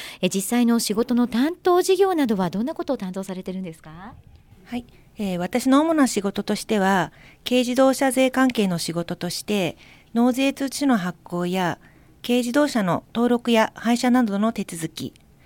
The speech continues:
Speaker 2: そして今回のご当地ナンバープレートに関する業務を行っています。また、各種税証明の発行手続きを窓口で行っています。
Speaker 1: はい。そしてこちらに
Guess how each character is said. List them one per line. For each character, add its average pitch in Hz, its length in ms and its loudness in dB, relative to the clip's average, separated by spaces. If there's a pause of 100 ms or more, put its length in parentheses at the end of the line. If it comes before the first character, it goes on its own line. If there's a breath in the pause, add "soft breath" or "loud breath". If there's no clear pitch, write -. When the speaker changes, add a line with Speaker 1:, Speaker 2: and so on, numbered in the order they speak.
(140)
Speaker 2:
そ - 120 -8
し - 100 -8
て - 300 0
今 285 220 2
回 185 240 0
の 165 220 -2 (140)
ご 196 120 -4
当 247 180 2
地 247 140 -2
ナ 262 140 4
ン 254 60 4
バ 269 120 2
ー 262 40 0
プ 269 100 -6
レ 277 100 2
ー 269 40 -2
ト 226 120 0
に 185 100 -4
関 190 180 -4
す 240 120 -4
る 226 80 -2
業 208 140 0
務 208 180 0
を 208 40 0
行 190 120 -6
っ 151 120 -6
て - 120 -10
い 147 80 -4
ま 143 100 -4
す。 - 240 -8 (560 soft breath)
ま 190 80 -6
た、 196 240 0 (320 loud breath)
各 277 220 -6
種 196 140 -4
税 240 200 4
証 294 200 0
明 233 180 4
の 190 80 2
発 175 220 -6
行 247 180 0
手 254 100 -2
続 262 220 -6
き 190 160 -2
を 156 160 2
窓 185 180 -2
口 180 200 -8
で 240 80 2
行 208 140 -2
っ 156 140 -4
て - 120 -8
い 143 60 -4
ま 143 80 -2
す。 - 280 -8 (180)
Speaker 1:
は 254 460 -14
い。 285 160 -14 (880 soft breath)
そ - 160 -12
し - 100 -12
て 202 260 -2
こ - 160 -4
ち 339 160 0
ら 359 140 2
に 349 280 -2